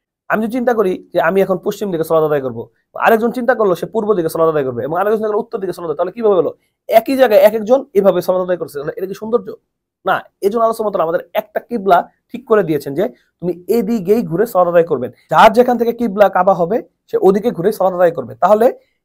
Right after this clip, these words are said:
দেখবেন, যখন কা-, কাবার সামনে সালাত আদায় করা হয়, সবাই কিন্তু কাবার দিকে ঘুরে সালাত আদায় করছে। আলহামদুলিল্লাহ, কত সুন্দর একটি দৃশ্য এখানে দেখা যায়।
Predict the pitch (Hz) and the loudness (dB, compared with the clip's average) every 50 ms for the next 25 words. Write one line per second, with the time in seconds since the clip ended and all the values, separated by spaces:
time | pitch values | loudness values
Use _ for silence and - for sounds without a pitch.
0 | _ _ 147 196 196 196 196 185 180 175 175 175 165 165 151 - 165 160 175 170 | _ _ -4 -4 -2 -2 -2 -2 -4 -6 -4 -2 -2 -2 0 0 0 0 0 -2
1 | - 151 151 151 - 160 165 165 165 170 170 170 165 156 135 127 127 - - 156 | -4 -6 -6 -6 -4 -4 -2 -2 0 0 0 0 0 -2 -2 -2 -6 -4 -4 -2
2 | 165 180 180 190 180 170 165 156 151 - 156 151 160 151 139 143 139 135 120 - | 0 2 0 0 -2 -6 -10 -8 -4 -2 0 2 2 0 0 -2 -10 -10 -12 -12
3 | - 147 147 147 - 139 139 139 135 131 120 120 - - 113 - - 151 160 139 | -10 -10 -10 -10 -8 -8 -6 -6 -6 -6 -8 -10 -18 -20 -20 -18 -16 -14 -12 -12
4 | 131 123 120 120 120 - - 170 - - 220 220 214 208 180 160 - 151 127 135 | -12 -12 -12 -12 -12 -12 -14 -12 -12 -10 -8 -4 -2 -2 -2 -4 -8 -10 -10 -12
5 | 131 - - 123 - 135 131 120 104 120 117 117 117 120 | -12 -12 -14 -14 -12 -12 -10 -8 -10 -10 -10 -12 -18 -18